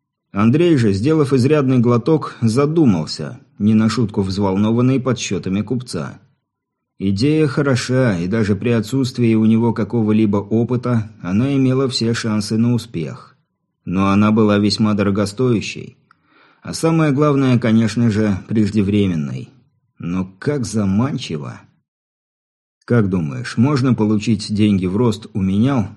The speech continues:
с отсрочкой выплаты года на два?" "Нет", сразу же отрезал Белтон. "Если бы речь шла о землях внутри графства, то вполне, но под Кроус-Марш денег не дадут.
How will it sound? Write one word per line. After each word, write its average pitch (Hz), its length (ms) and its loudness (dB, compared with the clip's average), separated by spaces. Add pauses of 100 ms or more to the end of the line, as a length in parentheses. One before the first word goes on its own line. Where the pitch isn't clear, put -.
с - 140 -18
отсрочкой 113 540 0
выплаты 107 420 0
года 98 280 0
на 107 160 2
два?" 78 300 -6 (600)
"Нет", - 400 -6 (200)
сразу 110 420 0
же 110 160 2
отрезал 101 400 -2
Белтон. 76 520 -4 (920)
"Если 185 280 0
бы 170 120 2
речь 170 240 0
шла 160 320 0
о 139 60 2
землях 143 480 2
внутри 151 480 2
графства, 101 560 0
то 175 160 -2
вполне, 104 600 0 (160)
но 117 220 0
под 160 240 -2
Кроус-Марш 160 720 -2
денег 139 420 -2
не 131 100 2
дадут. 123 560 0